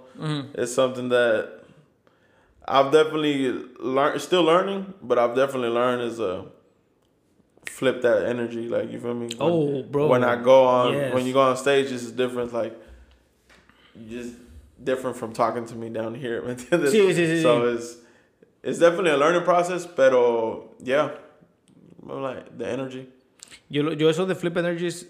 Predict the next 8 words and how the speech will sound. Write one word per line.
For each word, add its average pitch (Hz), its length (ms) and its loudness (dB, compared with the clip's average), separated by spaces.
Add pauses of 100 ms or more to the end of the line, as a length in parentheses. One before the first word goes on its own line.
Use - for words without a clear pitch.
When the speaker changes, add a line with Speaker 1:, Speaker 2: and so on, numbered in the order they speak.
Speaker 1:
eh, 135 420 -6
um, 120 540 -4 (420)
lo 143 100 -4
empecé 131 260 -2
a 135 40 0
usar 143 220 -4
también 143 220 -2
mucho. 143 440 -4